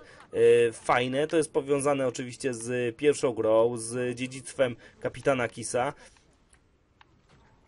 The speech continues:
E, no i to wszystko jest też na samym początku bardzo fajnie tutaj, e,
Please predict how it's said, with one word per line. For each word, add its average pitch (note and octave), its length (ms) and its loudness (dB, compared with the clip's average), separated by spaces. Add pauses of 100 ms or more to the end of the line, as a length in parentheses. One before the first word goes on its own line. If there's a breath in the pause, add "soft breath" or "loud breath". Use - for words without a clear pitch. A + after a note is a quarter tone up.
(760)
E, D3+ 220 -2
no - 140 -4
i E4 180 -4
to D4+ 100 0
wszystko E3+ 320 0
jest D3 420 4 (100)
też E3+ 340 2
na D#3 220 0
samym E3+ 300 0
początku D3+ 420 -2
bardzo D3 300 0
fajnie C#3+ 460 0
tutaj, C#3+ 480 0 (100)
e, C3+ 40 -6